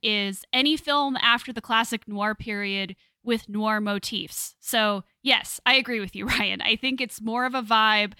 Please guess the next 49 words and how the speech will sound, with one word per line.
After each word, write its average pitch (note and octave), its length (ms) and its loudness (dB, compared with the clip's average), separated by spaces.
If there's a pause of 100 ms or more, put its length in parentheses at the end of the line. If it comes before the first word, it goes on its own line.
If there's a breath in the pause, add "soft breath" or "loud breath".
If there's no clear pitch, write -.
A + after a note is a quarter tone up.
(320 loud breath)
I A3+ 140 2
think B3 360 -6 (880)
it, D4 180 0 (100)
it D#4 140 2
is F4+ 240 -2
very D#4 300 0
much A#3+ 380 0
like A3 380 0 (380)
y-, A#3 240 -10
you B3 180 -6
almost D4+ 320 -2
can't C4 340 -2 (160)
say C4 300 -2
something's A#3+ 420 -4
neo-noir G#3 500 -2
until G#3 240 -4
you G#3 160 -8
see G#3+ 300 -6
it, C4 240 -2
and A3 100 -2
then G#3 80 -2
you're G3+ 100 -4
like, F#3+ 180 -4
"Oh, A3+ 80 0
yeah, G#3 240 0 (120)
that's, G3+ 360 2 (160)
that's G#3 260 -2
neo-noir. F3 600 -10
That G3+ 240 4
is, F#3+ 360 -8 (460)
that A#3 180 4
is G#3 100 -4
what G#3 140 -6
they F#3+ 100 -4
are F3+ 100 -6
doing." F#3 380 -12 (280 loud breath)
And C4+ 100 2
it C#4+ 80 2
is F4+ 160 0
sort E4+ 220 -4
of E4 100 -4
like C4 200 -4
a A3 60 -8
callback, A#3 640 0
I A3+ 100 0
think, - 460 -8
to G#3+ 640 -6
those A#3 220 -4
classic A#3+ 400 -2